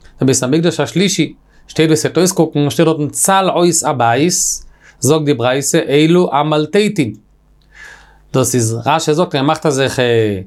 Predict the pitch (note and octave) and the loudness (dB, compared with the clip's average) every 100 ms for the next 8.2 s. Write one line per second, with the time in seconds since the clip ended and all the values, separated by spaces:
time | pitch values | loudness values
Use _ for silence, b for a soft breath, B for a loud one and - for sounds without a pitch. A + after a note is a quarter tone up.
0 | - _ _ _ - F3+ F3+ D3 C3 B2 | -14 _ _ _ -2 -2 0 0 0 0
1 | - - _ _ B2 B2 D3+ C#3+ B2 A#2 | -4 -16 _ _ 0 2 2 2 0 0
2 | A2+ E3 D#3+ D#3+ D3 C3+ B2+ A#2+ - - | 0 0 0 0 0 2 0 -2 -4 -6
3 | - F2+ F#2+ G2+ - F#3 - D3 C#3+ C#3 | -8 -4 -2 0 0 0 0 -2 -2 -6
4 | - _ - D3 D#3+ C3 C3 D3+ C3+ D3 | -14 _ -2 0 0 -2 0 2 2 0
5 | D3+ - - _ - A2 A2 B2+ D#3 C#3+ | -2 -10 -20 _ -2 0 2 2 0 -2
6 | - B2+ A#2 A2+ F#3+ F3+ D#3 D3+ - - | -4 -4 -4 0 0 2 2 0 -2 -6
7 | b b b - C#3+ - C3 C#3 C#3+ C3+ | b b b -6 -6 -4 -4 -2 -2 0
8 | D#3 C#3 | -2 -4